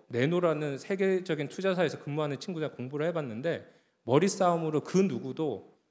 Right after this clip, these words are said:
오십일 대 사십구를 넘길 수는 없을 것 같습니다. 그래서 똑같은 사업 지표를 놓고 어느 스타트업이 잘 될 거냐라고 질문을 했을 때는 그 누구도 어드밴티지가 없지만 남들이 없는 정보, 남들이 없는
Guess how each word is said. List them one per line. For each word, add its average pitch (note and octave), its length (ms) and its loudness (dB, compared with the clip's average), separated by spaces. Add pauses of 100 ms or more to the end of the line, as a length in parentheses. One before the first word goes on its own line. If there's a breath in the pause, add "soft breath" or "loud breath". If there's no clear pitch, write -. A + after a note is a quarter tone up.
오십일 E3+ 420 0
대 F3 80 0
사십구를 E3 500 -2
넘길 B2 280 -4
수는 B2 200 -8
없을 - 280 -6
것 C#3+ 100 -4
같습니다. G2+ 460 -8
그래서 A#2 320 -8 (160 loud breath)
똑같은 F#3+ 640 2
사업 F3 340 4
지표를 C3 360 -6
놓고 F#3 640 -6
어느 C#3 220 0
스타트업이 D3 440 -4
잘 A#2 200 -6
될 B2 160 -6
거냐라고 A#2 1080 -6
질문을 C3+ 400 -4
했을 B2+ 220 -8
때는 B2 380 -8 (240 loud breath)
그 - 160 2
누구도 C#3 420 2
어드밴티지가 C3 640 -4
없지만 A2+ 500 -8 (380 soft breath)
남들이 F#3 480 0
없는 B2 300 0
정보, G2+ 420 -10 (260)
남들이 E3 440 -2
없는 B2 440 -4